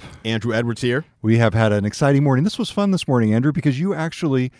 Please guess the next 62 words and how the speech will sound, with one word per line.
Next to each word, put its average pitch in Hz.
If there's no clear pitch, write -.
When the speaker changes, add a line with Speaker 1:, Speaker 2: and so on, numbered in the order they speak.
Speaker 2:
came 170
to 165
the 151
GeekWire 123
offices. 123
We 113
had 120
a -
little 123
viewing 120
party 85
in 82
Speaker 1:
That's -
Speaker 2:
here. 85
Speaker 1:
right. 151
That's 127
right. 139
We 104
came 127
in 127
here. 123
We 113
watched 113
it 120
on 110
the 104
T 120
V 110
behind 110
us. 110
Yeah, 123
I'm 147
usually 254
at 175
home 180
watching 175
by 160
myself, 143
so 117
it 113
was 117
interesting, 117
um, 104
Speaker 2:
Yeah, 175
was -
it 143
Speaker 1:
hearing 139
Speaker 2:
better 165
or -
Speaker 1:
live 120
Speaker 2:
worse? 123
Speaker 1:
impressions. 120
It's 185
better. 170
I -
mean, 139
it 131
was 123
on 131
a 117
big 151
screen, 170